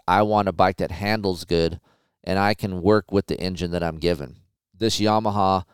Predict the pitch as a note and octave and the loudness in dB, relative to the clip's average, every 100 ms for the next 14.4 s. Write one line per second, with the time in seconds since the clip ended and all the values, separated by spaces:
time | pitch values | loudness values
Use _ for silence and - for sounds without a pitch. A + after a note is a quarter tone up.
0 | _ - G2+ F#2+ F#2+ G2 G2 - F#2+ - | _ -2 2 4 4 2 -2 0 -2 0
1 | F#2+ - F#2 - - A2+ A2 - - _ | -2 0 0 -2 0 2 2 0 -12 _
2 | - C#3 G3+ F#3 F#3+ F#3 E3+ D#3 D#3 E3 | 2 6 8 8 8 6 4 4 6 6
3 | D3+ F#2+ A2+ - _ _ _ _ _ A#2+ | 2 -2 -8 -12 _ _ _ _ _ 4
4 | A2+ - _ _ _ _ _ _ _ _ | 4 2 _ _ _ _ _ _ _ _
5 | _ _ _ _ _ - G#2+ F#2+ G2+ B2+ | _ _ _ _ _ -4 -2 -2 2 4
6 | C#3 - C3 G#2+ - - - - _ - | 4 4 4 4 -2 -20 -20 -20 _ -2
7 | A2 B2+ B2 A#2 A2 F2+ - - - _ | 0 4 6 6 4 0 -2 -8 -20 _
8 | A2+ A#2+ A#2 A2+ G2+ - C3+ G#2 B2+ B2 | 0 4 4 2 -2 -4 -2 2 4 4
9 | A#2 - A2+ A2 - G#2 G2+ G#2 G2+ G#2+ | 2 4 4 4 2 -4 -2 0 4 4
10 | - G#2 G#2 G#2 G2 F#2+ G2 G2+ G2+ G2 | 4 2 2 0 -2 4 6 6 2 -4
11 | - G2 F#2 F#2 - E2 D2 F#2 G#2 - | 0 2 2 -2 -4 -4 -4 -2 -2 2
12 | G2 F2+ F2+ G2+ G2 - G2 F#2 F2+ F#2 | 0 0 -2 0 0 -2 -6 -6 -2 -2
13 | E2+ F2+ F2+ F#2+ - F2+ G2 G2+ F#2+ F#2 | -2 -2 -2 -2 -4 -6 -4 -4 -4 -2
14 | F#2 F#2 F2+ - | 0 0 0 -6